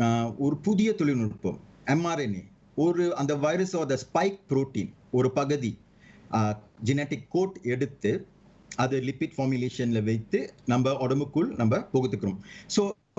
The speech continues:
அது என்ன ஆகுதுன்னா, அது ஒரு சின்ன ஷார்ட் சீக்வன்ஸ். அது நம்ம உடம்புக்குள், ஆ, போய் இருந்தோன்னே, ஆ, it creates, it instructs our cells to create spike proteins. அந்த வைரஸோட ஒரு பகுதி புரோட்டீன் நம்ம உடம்பு கிரியேட் பண்ணோம்.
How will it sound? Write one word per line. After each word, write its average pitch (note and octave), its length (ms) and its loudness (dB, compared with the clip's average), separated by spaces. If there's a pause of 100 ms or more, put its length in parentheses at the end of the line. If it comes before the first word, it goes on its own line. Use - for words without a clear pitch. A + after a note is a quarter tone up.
(460)
அது F3+ 160 2
என்ன G#3+ 300 -2
ஆகுதுன்னா, D3+ 380 -4
அது E3+ 260 -2
ஒரு F3 140 2
சின்ன G3+ 300 4
ஷார்ட் D3 340 -2
சீக்வன்ஸ். A2 420 0
அது E3 180 2
நம்ம E3+ 160 0
உடம்புக்குள், E3+ 480 0 (440)
ஆ, A#2+ 260 4
போய் C#3 360 0
இருந்தோன்னே, C3 460 0 (480)
ஆ, A#2+ 460 0
it D3 100 -4 (320)
creates, F3 460 -2
it C#3+ 120 -4 (220)
instructs - 840 -2
our C3 180 2 (100)
cells C3+ 340 -4 (540)
to D3 80 2
create D#3 420 0 (200)
spike D3 240 0
proteins. A2 360 -4 (220)
அந்த B2 200 4
வைரஸோட C#3 680 0 (520)
ஒரு B2+ 200 2
பகுதி C#3+ 340 0
புரோட்டீன் C#3 560 0 (300)
நம்ம B2 180 2
உடம்பு C3 240 0
கிரியேட் A#2 280 -4
பண்ணோம். F2+ 220 -4